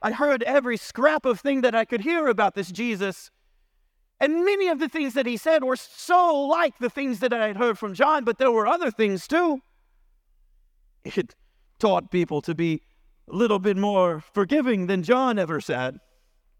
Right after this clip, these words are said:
He talked about what it meant to live free of judgment of others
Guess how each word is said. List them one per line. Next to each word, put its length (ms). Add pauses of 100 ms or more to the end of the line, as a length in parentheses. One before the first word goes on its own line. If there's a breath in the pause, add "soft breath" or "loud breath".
(1040)
He 100
talked 300
about 400
what 180
it 100
meant 300
to 100
live 320
free 360
of 180
judgment 580
of 100
others 460